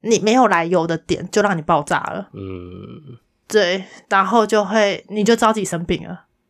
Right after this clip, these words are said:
Speaker 1: 对，那就要去处理嘛。那只是说这个处理到底处理得好或不好，这个真的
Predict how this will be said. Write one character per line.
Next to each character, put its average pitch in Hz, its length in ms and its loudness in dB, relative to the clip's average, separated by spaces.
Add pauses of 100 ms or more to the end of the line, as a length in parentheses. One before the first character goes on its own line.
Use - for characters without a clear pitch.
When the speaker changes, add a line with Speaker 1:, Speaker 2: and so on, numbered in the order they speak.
(280)
Speaker 1:
对， 196 140 0
那 214 200 2
就 208 140 0
要 202 100 6
去 202 120 -6
处 - 240 -8
理 165 120 -6
嘛。 - 220 -12 (580)
那 233 140 2
只 214 300 -2
是 247 80 6
说 302 100 6
这 294 100 2
个 262 80 4
处 202 260 0
理 208 100 2
到 214 160 2
底 190 120 0
处 185 160 -4
理 180 120 0
得 175 100 0
好 165 220 0
或 190 120 0
不 190 160 -4
好， 180 320 -2
这 247 140 0
个 220 80 4
真 208 220 0
的 175 480 0